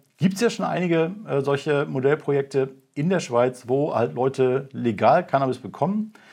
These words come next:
Ähm, in dem Fall hier geht's um die Abgabe in Apotheken.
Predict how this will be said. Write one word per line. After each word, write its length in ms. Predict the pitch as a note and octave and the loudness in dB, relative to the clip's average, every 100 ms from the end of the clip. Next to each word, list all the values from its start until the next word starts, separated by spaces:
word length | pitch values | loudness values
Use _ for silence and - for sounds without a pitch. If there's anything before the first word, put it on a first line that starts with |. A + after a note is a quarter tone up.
| - - _ _ - | -20 -20 _ _ 2
Ähm, 440 | C3+ C3+ C#3 - | 4 4 0 -4
in 140 | C#3+ | 0
dem 180 | A#2 F3 | 2 2
Fall 120 | E3 | 2
hier 100 | B2+ | 0
geht's 240 | C3 D3 C#3+ | 0 -2 -4
um 180 | B2+ A#2+ | -4 -2
die 120 | C3 | -2
Abgabe 320 | C#3 B2+ A#2 | -2 0 0
in 60 | C3 | 0
Apotheken. 760 | B2+ G2+ - F3+ G#3+ G#3+ G#3+ | -6 -10 -2 -2 0 -6 -8